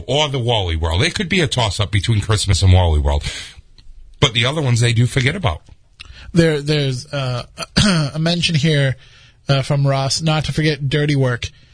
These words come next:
Speaker 2: Uh, Chevy Chase was terrible in Dirty Work.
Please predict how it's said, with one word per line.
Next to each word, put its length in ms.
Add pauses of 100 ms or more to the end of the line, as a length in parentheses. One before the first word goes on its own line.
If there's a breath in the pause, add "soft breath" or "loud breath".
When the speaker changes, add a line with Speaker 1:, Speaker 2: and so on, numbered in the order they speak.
(160 soft breath)
Speaker 2:
Uh, 300 (160)
Chevy 220
Chase 260
was 160
terrible 420
in 100
Dirty 200
Work. 360